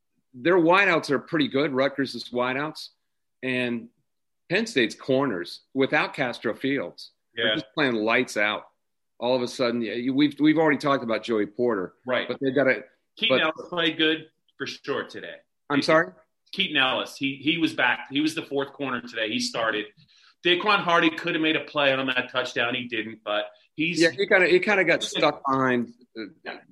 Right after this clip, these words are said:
Speaker 1: stuck behind that guy, and he
Speaker 2: Yeah,
Speaker 1: didn't.
Speaker 2: he, he's not. I think he's gonna be a pretty decent player. Marquise Wilson has his moments. You're right. They've got
Speaker 1: Brisker,
Speaker 2: that
Speaker 1: Brisker was around, you know,
Speaker 2: He's a
Speaker 1: they're
Speaker 2: safety. Yeah, he's an athletic safety. But, uh,
Speaker 1: Yeah.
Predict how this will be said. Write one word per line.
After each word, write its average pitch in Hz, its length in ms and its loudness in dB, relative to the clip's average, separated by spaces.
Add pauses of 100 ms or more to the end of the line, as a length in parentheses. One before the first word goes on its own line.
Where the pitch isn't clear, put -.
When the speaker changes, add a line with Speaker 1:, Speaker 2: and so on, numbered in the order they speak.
(120)
Speaker 1:
stuck - 320 0
behind 117 320 0
that 101 160 -2
guy, 98 220 -2
and 101 100 -6
he 101 80 -4
Speaker 2:
Yeah, 101 80 -2
Speaker 1:
didn't. 98 220 -2
Speaker 2:
he, - 180 -12
he's 208 260 -6
not. 190 140 -2 (120)
I 160 100 2
think 185 180 -4
he's 190 180 -6
gonna 175 240 0
be 165 120 0
a 151 60 2
pretty 156 280 -4
decent 151 320 -6
player. 120 460 -2 (180)
Marquise 143 400 -8
Wilson 147 360 -4
has 135 260 -2
his 123 180 -8
moments. 110 400 -8
You're 185 100 -4
right. 117 220 0 (480)
They've 143 160 2
got 180 100 8
Speaker 1:
Brisker, 233 320 6
Speaker 2:
that 180 220 2
Speaker 1:
Brisker 208 400 6
was 147 200 6
around, 131 540 2
you 143 120 -2
know, 151 160 2
Speaker 2:
He's 160 140 -2
a 143 40 0
Speaker 1:
they're 151 160 4
Speaker 2:
safety. 175 360 -2
Yeah, 156 240 4
he's 160 160 4
an 160 80 -2
athletic 151 380 0
safety. 127 480 -6
But, 143 140 -2
uh, 139 200 4 (140)
Speaker 1:
Yeah. 143 100 -2